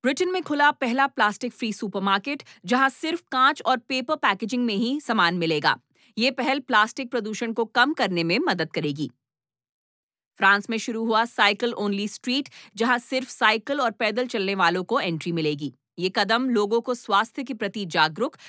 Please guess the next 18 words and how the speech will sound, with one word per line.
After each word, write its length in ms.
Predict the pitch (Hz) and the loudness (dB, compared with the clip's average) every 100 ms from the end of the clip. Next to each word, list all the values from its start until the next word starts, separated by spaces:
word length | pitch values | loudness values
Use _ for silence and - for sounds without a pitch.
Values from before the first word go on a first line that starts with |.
| 254 202 | -6 -4
और 80 | |
पर्यावरण 680 | 220 214 202 226 269 254 208 | -2 -2 2 4 4 0 -2
को 140 | 220 | -4
स्वच्छ 360 | 220 - 247 247 | -6 -2 -4 -2
बनाने 360 | 208 180 165 208 | -2 0 0 0
के 140 | - | -2
लिए 200 | 151 151 | 0 0
उठाया 400 | 233 220 165 139 139 | -2 -4 -2 -2 -2
गया 220 | 131 135 | -4 -4
है। 200 | 160 - _ _ _ _ _ _ _ | -6 -10 _ _ _ _ _ _ _
चीन 220 | - 294 | 0 2
ने 120 | 285 294 | 2 2
launch 320 | 254 247 247 | 2 0 -2
किया 260 | 262 262 | 0 0
दुनिया 320 | 254 226 226 214 | 0 -2 -2 -2
का 140 | 220 | -2
पहला 460 | - 208 214 233 247 | -4 -4 2 2 0
smart 500 | - 247 240 262 | -2 2 4 2